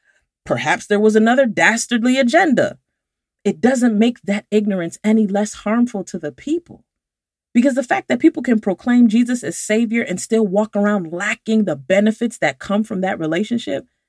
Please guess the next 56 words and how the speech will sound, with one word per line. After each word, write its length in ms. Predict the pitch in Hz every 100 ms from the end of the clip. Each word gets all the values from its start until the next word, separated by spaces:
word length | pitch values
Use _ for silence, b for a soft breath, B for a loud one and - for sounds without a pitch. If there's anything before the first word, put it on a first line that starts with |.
| _ _ _ -
based 300 | 214 240 233
on 120 | 202
how 420 | - 196 220 240
it, 120 | 196 170 _
he 180 | -
was 220 | 196 139 -
taught, 480 | - 202 262 - _ _ _ 190
that's 260 | 190 -
harmful. 580 | 208 214 214 - 131 127 _ _ _ _ B B B -
And 160 | 202
the 60 | 214
fact 280 | - 240 240
that 160 | 208
when 80 | 202
I 120 | 202
even 220 | 214 190
say 260 | 185 220 226
benefits, 500 | 190 180 170 156 -
people 280 | - 247 214
will 140 | 180
walk 220 | 180 196
away 200 | 180 185
thinking 400 | 180 196 202 170
material 600 | 147 131 - 285 262 180
things. 320 | - 131 117 -
"Oh, 360 | 220 277 220 - _ _ _ 202
I'm 160 | 247
a 80 | 220
king's 320 | - 269 247
kid, 300 | - 202 -
so 100 | 220
I 80 | 214
should 160 | - 190
have 180 | 208
a 160 | 139 147 247
house 260 | 226 -
and 240 | 147 110 -
clothes 480 | 262 254 247 220 156
and 180 | 131 120
cars 420 | 226 247 226 175
and 220 | 131 123 _ _ _
V 140 | 202 247
I 100 | 226
P 340 | - 262 247
and 100 | 180
the 100 | 165
ability 440 | 156 220 254 208
to 100 | 165
flex 380 | 135 240 247 -
on 80 | 180
my 120 | 139
haters 380 | 135 247 254 233
and 120 | 160
call 180 | 220 233
that 240 | 240 240
favor." 400 | - 269 233 123